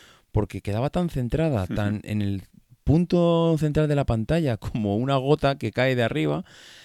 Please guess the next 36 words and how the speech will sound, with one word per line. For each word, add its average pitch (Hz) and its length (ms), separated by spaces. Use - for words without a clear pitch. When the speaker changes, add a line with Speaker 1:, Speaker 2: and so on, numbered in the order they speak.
Speaker 1:
y 120 120
quedaba, 120 540
claro, 131 200
ya 104 80
nos 117 100
hemos 123 160
acostumbrado 117 440
a 123 40
esto, 147 320
y 90 80
esto 101 180
igual 107 200
nos 117 100
pare-, 98 220
lo 87 120
otro 95 140
demás 98 360
igual 92 220
hasta 98 120
nos 95 100
parece 98 300
raro, 127 240
pero 101 240
ya 127 340
no 156 120
queda 139 180
igual, 113 320
ya 117 160
no 156 160
es 127 140
un 113 100
iPhone, 143 320
ya 110 160
es - 140
otra 120 280
cosa. 107 320